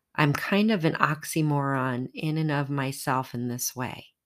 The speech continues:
So my spices are all organized alphabetically, but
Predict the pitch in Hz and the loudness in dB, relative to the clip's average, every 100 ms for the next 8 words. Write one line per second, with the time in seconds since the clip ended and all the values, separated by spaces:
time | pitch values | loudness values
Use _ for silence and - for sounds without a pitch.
0 | _ - - _ _ _ _ - - 156 | _ -20 -20 _ _ _ _ -6 0 2
1 | 151 147 - - 208 220 - 156 151 143 | 2 0 -2 0 0 0 -2 -2 -2 -2
2 | 151 139 - 143 143 - 143 135 139 135 | -2 0 0 2 2 0 -2 -2 -4 -4
3 | 131 131 127 - 147 131 123 175 196 156 | -4 -6 -8 -4 -2 -2 -2 -2 -2 -4
4 | 143 123 113 117 170 - _ _ _ _ | -8 -10 -10 -12 -14 -16 _ _ _ _
5 | _ _ _ _ _ _ 175 156 139 139 | _ _ _ _ _ _ 6 8 6 2
6 | 156 - - - | -2 -6 -8 -8